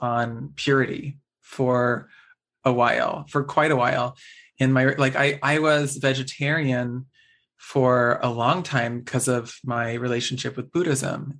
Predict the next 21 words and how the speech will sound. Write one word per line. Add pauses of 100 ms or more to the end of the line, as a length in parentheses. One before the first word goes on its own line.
and, (480)
uh,
and
vegan
at
times
as
well.
And
then
when
I
was
in
recovery,
it
was, (400)
you
know,
very
much